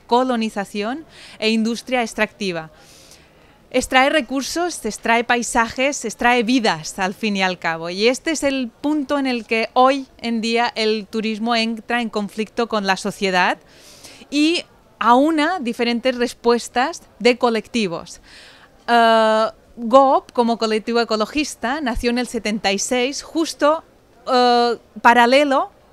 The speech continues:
al inicio de la turistización de las islas, porque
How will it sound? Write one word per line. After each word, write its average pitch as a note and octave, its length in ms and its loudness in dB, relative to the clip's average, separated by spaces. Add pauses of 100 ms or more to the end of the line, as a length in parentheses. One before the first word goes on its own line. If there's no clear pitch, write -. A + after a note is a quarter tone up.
al B3+ 320 4
inicio B3 720 0
de A#3 160 0
la A#3 140 0
turistización A#3 920 -4
de G#3 100 -2
las E3+ 240 -4
islas, E3+ 480 -12 (460)
porque C#4+ 540 2